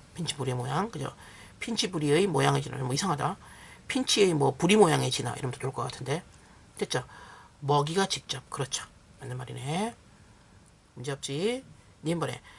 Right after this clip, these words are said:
습지가 형성되기 전에는 부리 모양의 변이가 없었냐고?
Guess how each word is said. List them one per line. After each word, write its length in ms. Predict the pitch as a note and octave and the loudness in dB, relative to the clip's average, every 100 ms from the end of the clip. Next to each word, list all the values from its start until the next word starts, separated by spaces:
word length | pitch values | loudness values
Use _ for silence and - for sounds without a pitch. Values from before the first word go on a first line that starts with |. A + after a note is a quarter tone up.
| - - | -20 -10
습지가 680 | - D#4 - - B3+ B3 B3+ | -2 -2 -2 -4 4 6 6
형성되기 760 | A3+ C4 B3+ B3+ A#3 A#3 A3+ G#3 | 4 0 2 2 4 4 4 0
전에는 580 | - C3+ D3+ A3 E3+ - - - - - - | 2 4 6 6 4 0 -16 -16 -18 -20 -4
부리 300 | F3 G3 A3+ | 2 4 8
모양의 500 | G#3+ G3 F#3 F3+ E3 | 8 8 6 6 2
변이가 340 | C#3+ C#3 D#3+ | 4 6 6
없었냐고? 440 | E3+ D#3 C#3+ A3+ | 4 2 2 2